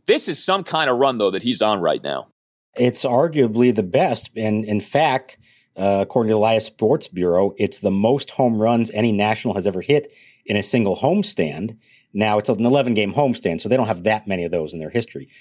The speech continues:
Speaker 2: But the previous record was six by Adam LaRoche in twenty twelve and Bryce Harper in twenty fifteen. So, I mean, he didn't just barely top that. He, he surpassed it by leaps and bounds. He already broke it in the first inning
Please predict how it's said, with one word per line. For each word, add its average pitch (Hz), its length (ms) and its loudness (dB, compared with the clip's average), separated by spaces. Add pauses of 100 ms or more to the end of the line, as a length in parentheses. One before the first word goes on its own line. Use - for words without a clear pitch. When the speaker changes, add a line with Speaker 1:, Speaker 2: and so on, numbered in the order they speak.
(260)
Speaker 2:
But 143 240 -2
the 110 80 0
previous 185 400 2
record 135 440 2 (280)
was - 200 2
six - 580 0 (540)
by 123 140 2
Adam 156 300 2
LaRoche 143 400 2
in 127 80 0
twenty 139 320 -2
twelve 127 400 2
and 107 100 0
Bryce 120 240 0
Harper 120 300 0
in 101 60 -4
twenty 113 220 0
fifteen. - 540 -2 (160)
So, 143 160 2
I 139 40 4
mean, 139 100 0
he 160 60 2
didn't 185 180 2
just 92 260 -2
barely 131 320 2
top 147 300 -2
that. 101 180 2
He, 135 220 -8
he 131 320 -2 (320)
surpassed - 560 0
it - 120 0 (220)
by 131 140 4
leaps 143 260 2
and 110 140 4
bounds. 139 400 -2
He 131 120 2
already 143 220 4
broke 120 380 2
it 113 80 2
in 107 100 2
the 98 60 -2
first 127 320 0
inning 151 260 -2